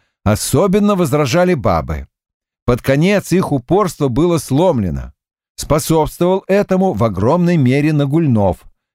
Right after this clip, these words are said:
Это он, прижимая к ордену свои длинные ладони, проникновенно говорил: «Бабочки дорогие мои,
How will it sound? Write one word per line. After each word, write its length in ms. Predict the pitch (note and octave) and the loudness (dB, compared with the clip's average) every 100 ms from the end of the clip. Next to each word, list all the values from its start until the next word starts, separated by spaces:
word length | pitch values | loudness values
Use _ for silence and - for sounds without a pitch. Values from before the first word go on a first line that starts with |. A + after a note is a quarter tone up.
| - | -2
Это 240 | B2+ F#3 | 0 2
он, 380 | F3 D3+ D3+ B2+ _ _ | 2 2 0 -4 _ _
прижимая 560 | C3+ C#3 C3 D3+ D#3+ D3 | -2 0 2 2 2 0
к 120 | - | 0
ордену 460 | C#3 D#3 C3 C#3+ C#3 | 0 0 0 -2 -2
свои 300 | - C3+ C3+ | 0 0 0
длинные 560 | A#2+ C#3 E3 D#3 C#3 | 2 2 2 2 2
ладони, 500 | B2 A#2+ A2 D#3 E3+ | 2 2 2 2 0
проникновенно 840 | E3+ C3+ C3+ C3+ - B2 C#3 C3+ C3 | -2 -2 -2 -2 0 0 2 0 0
говорил: 520 | A#2+ C3 A#2+ F2 B1+ _ _ _ _ _ _ _ _ _ | 2 2 2 -2 -4 _ _ _ _ _ _ _ _ _
«Бабочки 880 | D#2+ C2+ - A3+ A#3 A#3 F#3+ - G#3 | -14 -6 0 0 2 0 0 -2 0
дорогие 680 | G#3+ F#3 F3+ E3+ A#2+ E3 D3 | 0 2 2 0 0 0 0
мои, 420 | C3+ A2+ D#2+ D#2+ | 0 0 -2 -6